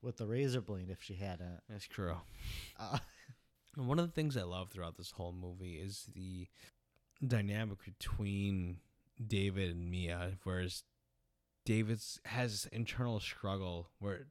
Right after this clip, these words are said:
Speaker 2: does he help her? Is it demon Mia? Like, what's truly going on? And, you know, we get a, we, we get a resolution to the, to everything, uh,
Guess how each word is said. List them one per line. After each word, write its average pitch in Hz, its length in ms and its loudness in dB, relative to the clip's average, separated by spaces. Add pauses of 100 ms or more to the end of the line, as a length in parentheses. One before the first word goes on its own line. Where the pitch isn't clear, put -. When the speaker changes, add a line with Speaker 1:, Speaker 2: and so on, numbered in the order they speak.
Speaker 2:
does 98 180 -6
he 87 380 -8 (680)
help 123 360 8
her? 110 240 6
Is 101 220 2
it 87 160 -2 (480)
demon 117 420 8
Mia? 104 600 4
Like, 87 180 -4
what's 107 340 2 (280)
truly 107 360 0
going 98 360 0
on? 95 640 2 (420)
And, 113 80 -4
you 98 80 0
know, 87 100 2
we 110 140 4
get 123 260 6
a, 104 60 4
we, 123 420 4
we 165 140 4
get 180 140 10
a 131 60 6
resolution 101 800 4
to 92 80 -6
the, 87 200 -2 (600)
to - 100 -2
everything, 87 640 -2
uh, 90 240 -2